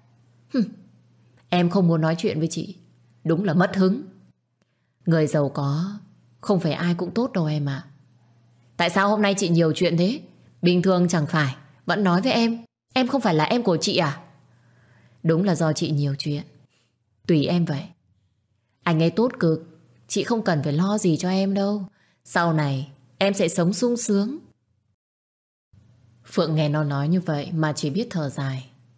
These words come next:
Cho dù có nói sự thật cho nó nghe, chắc gì nó đã tin cô. Có khi nó lại còn bảo cô là ghen ăn tức ở với nó, cho nên mới tìm cách để phá nó.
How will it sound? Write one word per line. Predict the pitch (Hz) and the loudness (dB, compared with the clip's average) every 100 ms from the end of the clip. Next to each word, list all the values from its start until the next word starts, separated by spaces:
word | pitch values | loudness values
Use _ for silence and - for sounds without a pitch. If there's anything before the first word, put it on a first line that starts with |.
| _ | _
Cho | - 175 | -2 0
dù | 156 147 | 0 0
có | 160 | 0
nói | 156 185 | 0 0
sự | - 156 | -2 -4
thật | 151 - | -6 -4
cho | 156 | -4
nó | 147 156 | -2 0
nghe, | 165 156 - - _ _ | 0 -2 -4 -14 _ _
chắc | - 233 | -6 -4
gì | - 156 135 | -2 -2 -2
nó | 135 160 | -2 -4
đã | - | -2
tin | 185 165 165 | -2 -2 0
cô. | 160 160 - _ _ _ _ | -4 -4 -12 _ _ _ _
Có | 185 175 | -2 0
khi | 180 160 | 2 2
nó | 165 | 2
lại | 170 - | 0 -2
còn | 151 | -2
bảo | 139 123 120 | -2 -4 -4
cô | 160 | -2
là | 147 131 | 0 0
ghen | 156 | -2
ăn | 156 180 | 0 -2
tức | - | -2
ở | 160 156 131 | -2 -2 -2
với | 151 | -4
nó, | 151 147 240 - - _ _ _ _ | -2 -4 -8 -14 -20 _ _ _ _
cho | - 170 | -2 2
nên | 165 165 | 4 4
mới | 214 | 2
tìm | - 151 131 | 0 -2 -2
cách | 190 220 - | -4 -6 -4
để | 143 | -6
phá | - 135 143 | -4 -4 -4
nó. | 147 143 185 | -4 -4 -8